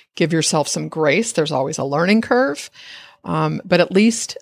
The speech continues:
uh, well, I read something today that said, you know, it's kinda like when you're getting started, your stuff isn't that great. And then the, the more you do it, the better you get, obviously. But you're in the game. You have to start. Um, you know, and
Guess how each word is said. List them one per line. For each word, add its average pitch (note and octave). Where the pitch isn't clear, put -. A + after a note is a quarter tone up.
uh, D#3+
well, F3+
I E3
read E3+
something F3
today D#3+
that C#3+
said, D#3+
you E3
know, C#3+
it's D3
kinda A3
like F#3+
when E3
you're D3+
getting D3
started, D3+
your C#3+
stuff E3+
isn't E3
that B2+
great. F3+
And D3+
then D3
the, D3
the D#3
more D3+
you D3
do C#3
it, C#3
the -
better B2+
you B2
get, B2+
obviously. C#3+
But -
you're E3+
in A3
the F3+
game. C#3+
You F#3
have -
to -
start. -
Um, C#3+
you D#3
know, C#3+
and D#3+